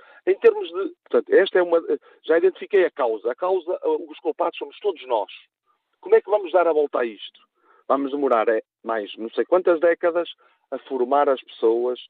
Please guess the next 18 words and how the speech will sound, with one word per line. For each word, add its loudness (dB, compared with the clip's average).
a 4
educar 0
as -4
pessoas, -2
em -6
que -20
tem -2
que -4
haver 0
princípios -14
éticos -6
e -16
morais -10
que, -20
não, -10
que -20
são -6
inegociáveis. -12